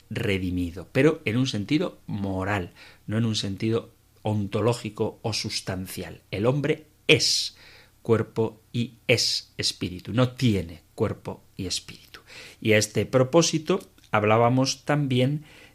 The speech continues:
de la absurda idea, incompatible con la fe cristiana y difícilmente asumible desde el sentido común, de la reencarnación. Hablábamos de que así como Cristo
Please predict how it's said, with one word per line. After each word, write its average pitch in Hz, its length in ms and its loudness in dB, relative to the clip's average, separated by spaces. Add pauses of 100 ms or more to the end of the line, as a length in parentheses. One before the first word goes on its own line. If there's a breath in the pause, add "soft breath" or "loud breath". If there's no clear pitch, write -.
de 113 600 2
la 104 540 -2 (360)
absurda 120 800 2
idea, 110 480 2 (160)
incompatible 127 840 2
con 98 180 -2
la 95 80 -4
fe 131 140 -2
cristiana 123 640 -2 (120)
y 117 120 0
difícilmente 123 760 0
asumible 113 640 -2
desde 101 180 -6
el 98 80 -6
sentido 120 380 -4
común, 123 320 -2 (360 loud breath)
de 117 160 0
la 123 160 4
reencarnación. 120 1600 2 (460 loud breath)
Hablábamos 113 800 2
de 98 300 -6 (200)
que - 320 -10
así 135 560 2
como 95 320 -6 (100)
Cristo - 640 4